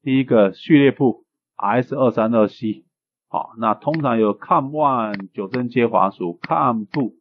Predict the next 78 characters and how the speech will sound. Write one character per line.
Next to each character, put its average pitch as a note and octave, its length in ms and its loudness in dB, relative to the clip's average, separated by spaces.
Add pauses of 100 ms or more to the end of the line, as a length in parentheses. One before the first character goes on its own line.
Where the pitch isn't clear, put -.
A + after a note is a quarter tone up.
(120)
哦， - 100 -14
二 B2+ 160 0
十 - 100 -18
五 A#2+ 40 -4 (100)
针 A2+ 220 -2
接 G#2+ 160 2
数 A2 160 -6
据 G2+ 180 -6
机， A2 160 -8
这 - 100 -2
很 D#3+ 460 0
早 C#3 260 4
很 D3+ 200 0
早 C#3 240 2
很 D3 160 -4
早 C#3 180 4
以 A2 80 2
前， F2 340 -10
哦， - 200 -12
记 C3 120 -2
得 A2+ 140 4
当 A#2 240 0
时 A2+ 100 -2
年 G2 220 0
纪 A2+ 140 0
小， F#2 160 -4
我 F2 80 -6
刚 A2 180 -2
学 G2 160 -4
电 - 240 -4
脑 F2 160 -8
的 F2+ 140 -8
时 G2 160 -12
候， G#2+ 220 0 (360)
民 B2+ 320 -4
国 G2+ 320 0
八 A#2+ 460 0
十 A2 180 -6
年 F#2 180 -2
的 E2+ 120 -12
时 F#2 160 -8
候， F2+ 260 -2
大 - 100 -2
概 G#2+ 140 0
就 G#2 80 -4
有 F2 140 -2
这 F#2 120 -6
个 F2 80 -6
东 E2 200 -14
西。 - 300 -20 (680)
这 D#3 80 -4
后 F#3+ 160 0
来 C#3+ 160 6
哦， C#3+ 160 4
我 - 20 4
们 D#3 100 -6
这 F3 120 -2
个 D3+ 80 -2
滑 C#3 180 2
鼠， D3+ 180 -4
因 D#3+ 120 -2
为 D3 200 0 (300)
不 F3 80 -18
管 C#3+ 120 2
滑 C3 160 4
鼠 B2 220 -4
键 D3 220 -4
盘 G2 220 -4
哦， G2+ 200 -4
大 C3 80 -4
概 B2+ 160 -4
就 B2 220 -4
变 B2+ 240 -6
成 G2 180 -6
刚 A#2 160 -2
刚 A#2+ 160 0
讲 F2 220 -4
的 F2+ 180 -4